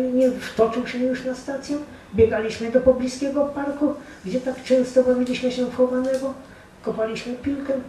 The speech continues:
urządzaliśmy wyścigi na hulajnogach. Szybko jednak wracaliśmy z powrotem, aby się upewnić,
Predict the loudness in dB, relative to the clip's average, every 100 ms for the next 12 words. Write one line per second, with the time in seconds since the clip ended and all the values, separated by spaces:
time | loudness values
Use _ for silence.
0 | -10 -4 -2 -2 -2 -4 -4 -4 -4 -4
1 | -4 -2 0 -2 0 2 2 0 -2 -6
2 | -10 -20 -20 -18 -8 -6 -2 0 0 0
3 | -2 -2 -4 -2 -2 -2 -6 -2 -2 0
4 | -2 -2 -2 -4 -6 -6 -2 2 2 2
5 | -2